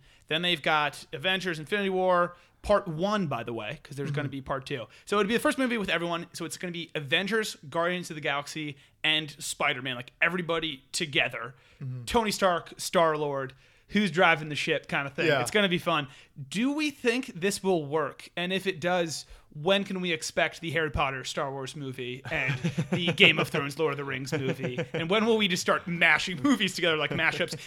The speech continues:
Speaker 1: and collaborations?
Speaker 2: I think it is going to work, but I think it is going to work in the sense of I'm not gonna like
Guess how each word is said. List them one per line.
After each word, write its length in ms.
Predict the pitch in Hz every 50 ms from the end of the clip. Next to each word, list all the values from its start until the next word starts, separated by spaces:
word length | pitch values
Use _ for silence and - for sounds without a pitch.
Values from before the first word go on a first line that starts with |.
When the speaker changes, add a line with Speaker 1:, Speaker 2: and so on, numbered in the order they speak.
| 156
Speaker 1:
and 120 | 180 180 175
collaborations? 1000 | - 185 185 175 160 160 151 156 151 143 139 131 - - - - - - - _ _ _ _ _ _
Speaker 2:
I 160 | - 156 190
think 200 | 196 - 233 190 202
it 80 | 170 156
is 80 | 135
going 300 | - 185 170 170 165 139
to 200 | - - - 156
work, 560 | 135 127 123 143 - 220 247 - - - - _ _ _ _ _
but 100 | - 160
I 120 | 165 160 147
think 200 | - 190 170 170
it 80 | 175
is 120 | 156 131 135
going 220 | 170 160 165 151
to 160 | - - 160 147
work 480 | 131 131 139 151 156 156 135 - 214 - -
in 160 | 160 151 139
the 80 | 135 131
sense 640 | 131 - - - 170 151 143 143 135 135 - - - _ _ _
of 480 | 156 143 135 127 123 123 123 120 120 120 - - - _ _ _ _ -
I'm 260 | 151 151 151 151 151
not 220 | 151 147 147 143 -
gonna 160 | 151 135 131
like 540 | 131 131 127 135 139 135 127 - - -